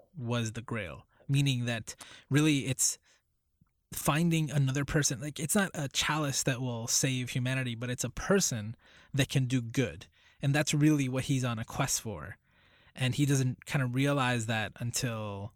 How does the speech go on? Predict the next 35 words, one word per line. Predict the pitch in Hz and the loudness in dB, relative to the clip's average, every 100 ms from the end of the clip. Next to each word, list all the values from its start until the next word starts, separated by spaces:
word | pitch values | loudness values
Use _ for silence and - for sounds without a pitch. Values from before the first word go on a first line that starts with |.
| _ | _
the | 120 120 | -4 -2
very | 120 113 107 | 0 -2 -4
end. | 110 78 95 - _ _ | -6 -6 -12 -16 _ _
Because | - 170 139 - - _ _ - | -2 0 0 -4 -14 _ _ -6
I | 135 | -4
feel | - 180 | 2 4
that | 165 139 | 4 2
Aldous, | 143 143 127 - - - | 0 2 0 -2 -4 -4
although | 135 123 | -2 0
he | 120 120 113 - _ _ _ _ - _ _ _ _ _ - | -2 -2 -4 -8 _ _ _ _ -20 _ _ _ _ _ -4
maybe | 123 123 175 214 220 | -2 0 2 2 2
kind | - 190 202 | 0 0 2
of | 180 | 2
understood | 175 160 - 165 | 0 -2 -2 -4
that | 147 131 | -4 -6
part | - 156 | -4 -2
of | 202 | 0
it, | 208 | 0
he, | 139 139 | -2 -4
it | |
didn't, | 131 143 131 - _ _ _ | -4 -2 -4 -8 _ _ _
he, | - - | -14 -10
he | 139 190 | 0 4
was | 175 139 | 6 6
still | - 170 156 139 120 - _ _ _ _ | 2 2 2 2 -2 -6 _ _ _ _
only | 175 190 170 | 4 6 6
looking | 135 131 123 113 | 6 2 0 -4
for | - | -2
a | 113 | -2
literal | 113 110 98 | 0 -2 -2
chalice. | - 98 - - | -4 -6 -6 -4
And | 131 | 0
I | 139 | 2
think | 160 | 2
Thomas | 135 151 147 131 | 0 2 2 2